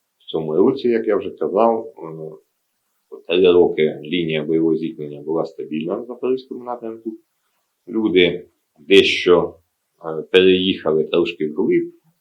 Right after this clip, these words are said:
від лінії бойового зіткнення і там жили.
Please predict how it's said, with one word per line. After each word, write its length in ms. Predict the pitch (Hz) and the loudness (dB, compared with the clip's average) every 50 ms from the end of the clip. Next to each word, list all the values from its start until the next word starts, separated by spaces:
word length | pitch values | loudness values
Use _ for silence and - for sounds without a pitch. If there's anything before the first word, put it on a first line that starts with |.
| _ _ _ - - | _ _ _ -16 -14
від 160 | 95 101 98 | -12 -12 -8
лінії 360 | 107 110 110 104 98 98 95 | -6 -4 -4 -2 -2 -2 -2
бойового 560 | 90 87 95 95 95 95 95 98 92 87 87 85 | 2 4 6 6 6 6 6 4 4 4 2 0
зіткнення 600 | 85 98 - - - 85 82 82 80 78 76 76 _ _ _ _ _ _ _ _ _ _ | -2 -4 -4 -6 -8 -10 -8 -8 -8 -8 -10 -10 _ _ _ _ _ _ _ _ _ _
і 540 | - - 185 190 143 107 90 82 78 76 - - - _ _ _ _ _ _ _ _ _ _ _ _ _ _ _ _ _ _ _ _ _ _ _ _ _ _ _ _ _ - | -14 -12 -8 -4 -2 -2 0 0 -2 -2 -4 -8 -16 _ _ _ _ _ _ _ _ _ _ _ _ _ _ _ _ _ _ _ _ _ _ _ _ _ _ _ _ _ -4
там 440 | 95 98 98 92 87 80 76 - - - _ _ _ _ | -2 -2 -2 -2 -6 -8 -10 -14 -18 -20 _ _ _ _
жили. 380 | - 78 78 80 78 - - | -10 -6 -6 -4 -4 -6 -8